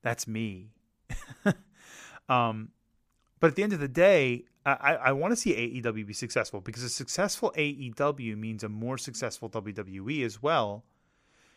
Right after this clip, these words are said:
And when there's competition, the pro-, the programming gets better and the shows get better.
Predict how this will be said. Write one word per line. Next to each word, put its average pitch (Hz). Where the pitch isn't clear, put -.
And 127
when 143
there's 139
competition, 151
the 156
pro-, 170
the 143
programming 131
gets 98
better 92
and 98
the 110
shows 131
get 107
better. 95